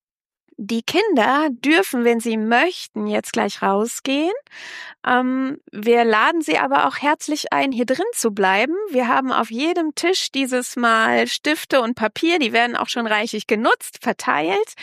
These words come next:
Die dürft ihr nutzen und malen. Ähm, weil wir wollen, ähm, nachher auch noch eine Übung machen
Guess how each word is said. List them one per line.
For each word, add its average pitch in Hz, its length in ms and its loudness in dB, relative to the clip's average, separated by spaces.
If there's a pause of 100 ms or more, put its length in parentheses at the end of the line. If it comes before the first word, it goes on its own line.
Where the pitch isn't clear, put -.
(560)
Die 247 140 0
dürft 330 320 0
ihr - 220 2
nutzen 311 520 -2 (180)
und 247 160 -2
malen. 233 560 2 (1400)
Ähm, 294 540 0 (500)
weil 254 380 0
wir 247 160 -2
wollen, 285 380 2 (260)
ähm, 247 580 0 (120)
nachher 269 520 0
auch - 120 -4
noch 262 180 -4
eine 247 120 0
Übung 285 420 0
machen 214 400 -2